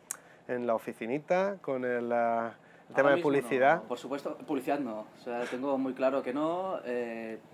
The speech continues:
Speaker 2: a corto plazo no, ya te digo que no, y más con la que está cayendo ahí, no. Pero a largo plazo se necesita también trabajar mucho ahí para la O N G, ¿eh? Siempre,
Speaker 1: Sí.
Speaker 2: siempre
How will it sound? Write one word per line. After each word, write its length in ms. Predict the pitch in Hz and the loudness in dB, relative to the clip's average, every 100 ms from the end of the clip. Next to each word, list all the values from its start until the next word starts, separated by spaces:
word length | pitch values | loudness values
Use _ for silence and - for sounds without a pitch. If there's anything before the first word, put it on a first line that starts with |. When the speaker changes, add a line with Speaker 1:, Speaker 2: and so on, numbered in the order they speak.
| - | -8
Speaker 2:
a 80 | 135 | 0
corto 200 | 160 190 | 2 2
plazo 240 | 156 147 147 | 0 0 -2
no, 200 | 117 - | -2 -6
ya 80 | 110 | -4
te 60 | |
digo 160 | 123 120 | -4 -4
que 80 | 123 | 0
no, 180 | 156 | 2
y 20 | 151 | 2
más 140 | 127 | -2
con 100 | 135 | -4
la 60 | 123 | -8
que 60 | |
está 160 | 127 - | -6 -8
cayendo 320 | 123 120 120 | -4 -4 -4
ahí, 220 | 120 151 139 | -6 -6 -8
no. 140 | 110 - - - - - - - - | -12 -14 -20 -20 -20 -20 -20 -20 0
Pero 100 | 135 | 4
a 60 | 143 | 6
largo 260 | 175 185 | 6 4
plazo 560 | 180 170 - 196 208 - - - | 4 2 2 2 2 0 -10 -12
se 180 | - 135 | -6 -2
necesita 1120 | 139 147 170 165 156 147 139 127 123 117 113 | -2 2 6 8 10 10 8 8 6 2 -2
también 240 | 123 131 | -4 -4
trabajar 400 | 120 123 117 113 | 0 0 0 -4
mucho 300 | 120 127 - | -2 -4 -2
ahí 120 | 120 120 | -2 2
para 200 | 127 117 | 2 4
la 60 | |
O 20 | |
N 120 | 139 127 | 2 0
G, 100 | 110 | -6
¿eh? 200 | 107 165 | -8 -8
Siempre, 260 | - - 127 | -8 0 4
Speaker 1:
Sí. 140 | 113 | 4
Speaker 2:
siempre 340 | 120 113 123 | 2 -4 -4